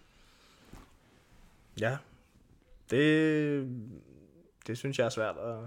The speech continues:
at svare på. Jeg, jeg vil jo gerne sige, øh, Joe Lawson, men, men måske ikke så meget i fighting-stil, for han er mere, mere jits-præget, men jeg har været stor fan af ham, og, og det, jeg sådan bærer videre, det er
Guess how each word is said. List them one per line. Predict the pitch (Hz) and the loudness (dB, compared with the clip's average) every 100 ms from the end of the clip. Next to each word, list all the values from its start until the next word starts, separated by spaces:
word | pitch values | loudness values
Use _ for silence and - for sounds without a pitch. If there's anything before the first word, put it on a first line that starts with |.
| - - | -14 -12
at | - | -4
svare | 117 117 | -2 -2
på. | 107 | -4
Jeg, | 98 117 120 | -4 -4 -2
jeg | 123 127 | -2 0
vil | 110 | -2
jo | 95 | -4
gerne | 101 160 196 | -2 -2 -2
sige, | - 180 156 143 | -4 -2 0 2
øh, | 123 120 120 120 110 107 113 - | 2 2 0 -2 -4 -8 -12 -2
Joe | 117 | 0
Lawson, | 113 123 147 139 | 2 0 -2 -4
men, | 120 117 147 | -4 -4 -4
men | 120 123 | -4 -2
måske | 120 147 | -2 0
ikke | 156 156 165 131 | 0 2 2 2
så | - 120 | 0 -2
meget | 104 120 156 135 | 0 2 2 2
i | 156 | -2
fighting-stil, | 151 117 127 123 120 107 | 0 -2 -2 -4 -6 -4
for | 107 | -4
han | 110 | -4
er | 120 | -2
mere, | 127 123 117 - - | 0 -2 -2 -10 -14
mere | 127 113 - | -6 -6 -2
jits-præget, | 127 131 - - _ - - 107 131 131 - | -4 -4 -8 -10 _ -14 -4 0 0 -2 -6
men | 107 | -8
jeg | 98 - - - - _ | -10 -16 -20 -20 -20 _
har | 110 | -2
været | 110 | 2
stor | 151 | 2
fan | 139 131 139 | 2 0 0
af | 123 | -2
ham, | 131 | -2
og, | 120 120 - | -4 -6 -6
og | 110 143 | -4 0
det, | 139 | 4
jeg | 131 | 2
sådan | 127 123 113 110 _ _ _ _ _ _ _ _ - | 2 -4 -6 -8 _ _ _ _ _ _ _ _ -2
bærer | 110 101 | -2 -2
videre, | 113 143 151 120 | -2 2 2 2
det | 123 127 | 0 0
er | 117 110 | 0 -2